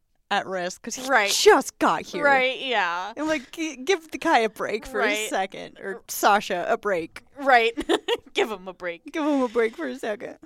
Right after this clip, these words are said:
Speaker 2: Um, Tom and Jennifer have a conversation and basically just, like, reaffirm that they're, like, on each other's side.
Speaker 1: Okay.
Speaker 2: And basically come up with a, an idea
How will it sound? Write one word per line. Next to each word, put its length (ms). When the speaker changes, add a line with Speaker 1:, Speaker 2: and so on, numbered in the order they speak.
Speaker 2:
Um, 580
Tom 240
and 100
Jennifer 380
have 160
a 20
conversation 760
and 140
basically 400
just, 240
like, 220
reaffirm 960
that 200
they're, 220
like, 300
on 160
each 160
other's 280
side. 560
Speaker 1:
Okay. 440
Speaker 2:
And 480
basically 500
come 300
up 200
with 580
a, 420
an 140
idea 720